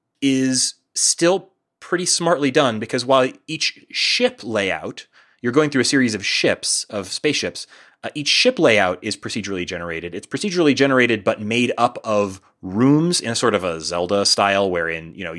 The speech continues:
each room is a single screen. Well, mostly a single screen. Uh, and they are, each one of those rooms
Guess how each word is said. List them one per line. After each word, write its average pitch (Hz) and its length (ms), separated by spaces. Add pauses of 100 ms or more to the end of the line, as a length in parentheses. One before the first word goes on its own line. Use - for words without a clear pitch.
each - 300
room 95 320
is 95 140
a 87 40
single 85 240
screen. 127 440 (460)
Well, 147 260
mostly 101 280
a 73 60
single 80 220
screen. 78 300 (360)
Uh, 117 220
and 131 480
they 120 540
are, 113 220
each 156 200
one 156 120
of 131 80
those 113 180
rooms 120 680